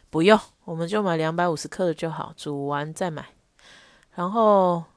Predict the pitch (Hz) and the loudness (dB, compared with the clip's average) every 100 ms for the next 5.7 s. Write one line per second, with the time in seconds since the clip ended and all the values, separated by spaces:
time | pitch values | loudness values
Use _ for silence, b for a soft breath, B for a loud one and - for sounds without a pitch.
0 | _ _ 196 233 247 254 247 208 262 233 | _ _ -4 -2 -2 -2 -2 -2 -4 -4
1 | 170 143 135 - 185 165 170 139 113 - | -6 -8 -10 -8 -8 -8 -10 -10 -14 -16
2 | - B B B 175 175 160 165 160 165 | -20 B B B -6 -2 -2 -2 -4 -2
3 | 226 - - 175 175 175 180 b b b | -2 -4 -2 0 0 -2 -4 b b b
4 | b b b 170 160 135 139 143 151 - | b b b -8 -6 -4 -4 -4 -4 -2
5 | 165 160 165 147 139 - - | -2 -2 -6 -8 -8 -8 -12